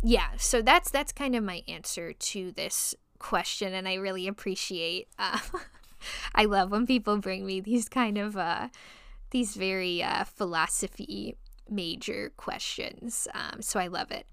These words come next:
Uh, I hope that helps you in some way. Okay, let's get into a little bit of a more basic question. But knowing me, I'll probably <laughs> make it complicated. Um, someone just asked me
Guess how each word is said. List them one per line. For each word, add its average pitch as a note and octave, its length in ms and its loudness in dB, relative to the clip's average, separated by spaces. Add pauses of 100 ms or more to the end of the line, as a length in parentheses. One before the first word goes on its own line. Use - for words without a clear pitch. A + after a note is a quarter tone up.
(120)
Uh, F3+ 500 0 (240)
I A3 40 -8
hope G#3 220 0
that F3+ 160 -2
helps - 360 -4
you F3 100 -4
in F3 140 -10
some E3 300 -4
way. - 260 -10 (720)
Okay, D#3+ 480 -8
let's C4+ 400 0
get G4 300 -4 (100)
into A3 1300 2 (200)
a G#3 100 0
little G3+ 300 0
bit G3 220 0
of F#3 160 -4
a F#3+ 80 -2
more F3+ 280 -4
basic - 680 -2
question. - 800 -8 (680)
But - 160 -2
knowing F#3 420 -4
me, E3 220 -8
I'll - 100 -4
probably G3 600 -2
<laughs> G3+ 180 -2
make - 260 0
it A3 100 -4 (140)
complicated. - 840 -4 (500)
Um, G3 420 2
someone A#3 300 4
just A3+ 180 2
asked G3 340 0
me G3+ 220 0